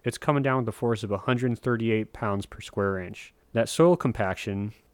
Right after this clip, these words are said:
is not good for the soil. What it's doing is it's taking all those macropores and micropores that soil that, uh, water goes in, stays in, and hol-,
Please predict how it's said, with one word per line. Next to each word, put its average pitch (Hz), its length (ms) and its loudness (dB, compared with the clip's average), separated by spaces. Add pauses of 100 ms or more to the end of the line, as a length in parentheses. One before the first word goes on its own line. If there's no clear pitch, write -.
is 104 160 -4
not 113 240 -2
good 110 180 -2
for 107 80 -12
the 107 80 -2
soil. - 540 0
What - 240 -2
it's 104 160 -8
doing 156 300 4
is 107 80 4
it's 101 80 -2
taking 113 320 0
all 110 100 4
those 104 160 2
macropores 113 800 0
and 101 100 -4
micropores 107 800 0 (240)
that 107 300 4
soil 113 640 4 (200)
that, 104 200 4
uh, 95 80 4
water 107 360 4
goes 110 280 4
in, 117 400 2 (140)
stays 117 400 0
in, 117 140 2
and 104 120 -2
hol-, 117 260 -2